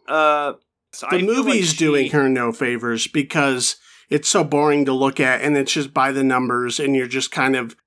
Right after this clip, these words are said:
Speaker 2: going with the beats of the story, and, you know, nothing about it is, is, uh, holds tension or builds tension. So,
Speaker 1: Oh, man.
Speaker 2: unfortunately,
Speaker 1: I mean, that,
Speaker 2: everybody's
Speaker 1: like
Speaker 2: performances just sag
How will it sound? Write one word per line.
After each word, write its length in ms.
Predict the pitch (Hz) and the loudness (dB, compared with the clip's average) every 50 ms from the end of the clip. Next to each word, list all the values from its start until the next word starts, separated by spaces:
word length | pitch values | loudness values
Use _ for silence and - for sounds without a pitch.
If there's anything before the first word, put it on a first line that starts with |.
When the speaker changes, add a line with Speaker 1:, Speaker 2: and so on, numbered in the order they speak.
| _ _ - | _ _ -4
Speaker 2:
going 360 | - 175 175 190 190 185 185 | 0 0 2 2 2 2 2
with 280 | 180 180 185 185 - - | 2 2 0 -2 -2 0
the 100 | 185 170 | 0 0
beats 400 | 156 143 160 165 165 160 - - | 2 2 0 0 0 0 -2 0
of 60 | 170 | 0
the 80 | 165 156 | 0 0
story, 640 | - - - 131 131 135 135 139 139 135 135 135 131 | -2 0 0 2 2 4 4 4 4 4 4 2 2
and, 160 | 131 131 - | 2 0 -2
you 180 | 160 165 160 | -2 0 0
know, 140 | 151 147 147 | 2 2 4
nothing 420 | 147 156 165 175 170 214 185 170 156 | 4 4 2 2 2 2 2 2 2
about 320 | 143 135 135 135 139 131 | 2 2 2 2 2 2
it 100 | 139 131 | 2 2
is, 400 | 131 127 127 123 120 117 - - - | 2 2 0 0 -2 -2 -4 -4 -4
is, 500 | - 160 147 139 135 131 123 - - - _ _ - | -2 0 2 2 2 0 -2 -4 -4 -6 _ _ 0
uh, 560 | 151 139 127 123 123 120 120 120 117 117 - - - | 2 2 4 4 4 4 4 4 2 0 -2 -6 -8
holds 420 | - - - 190 175 160 156 - | -8 -6 -2 0 0 0 0 -2
tension 680 | - - 165 156 147 147 147 - - 143 139 135 135 135 135 | -2 0 0 2 2 2 2 2 2 2 2 2 2 0 0
or 280 | 131 - 135 139 131 | -2 -2 -2 -2 -2
builds 440 | 120 117 151 143 151 147 135 131 - | 0 2 2 4 4 4 2 0 -4
tension. 640 | - - 135 120 117 117 117 - 120 120 123 135 - - - - - - - - - | -4 -2 -2 0 0 0 0 0 0 0 0 -2 -4 -10 -20 -20 -20 -20 -20 -18 -10
So, 640 | - - - 180 156 143 139 139 135 131 131 131 - _ _ _ _ - - | -6 -2 0 0 2 2 2 2 2 0 -2 -4 -10 _ _ _ _ -8 -4
Speaker 1:
Oh, 380 | 160 165 170 165 160 147 127 | -2 0 2 2 2 0 0
man. 160 | 180 190 185 | 0 0 0
Speaker 2:
unfortunately, 880 | 170 160 170 208 220 214 - 143 143 190 190 160 160 165 160 156 147 135 | 0 0 2 2 2 2 2 0 0 0 0 0 2 2 2 2 0 0
Speaker 1:
I 20 | |
mean, 0 | |
that, 120 | 156 175 185 | 0 0 2
Speaker 2:
everybody's 520 | 185 175 170 147 165 156 156 156 147 147 - | 2 0 0 0 0 0 2 0 0 0 0
Speaker 1:
like 160 | - 151 156 | 0 -2 0
Speaker 2:
performances 760 | 139 165 156 156 143 143 139 135 - - 147 143 135 131 - | 0 0 0 2 2 2 0 -2 -2 -2 -2 -2 -2 -4 -6
just 340 | - - 165 147 135 - - | -4 -2 -2 -2 -2 -2 -4
sag 600 | - - - - 156 135 131 139 143 143 139 139 | -2 -2 0 0 2 2 4 4 2 2 0 -4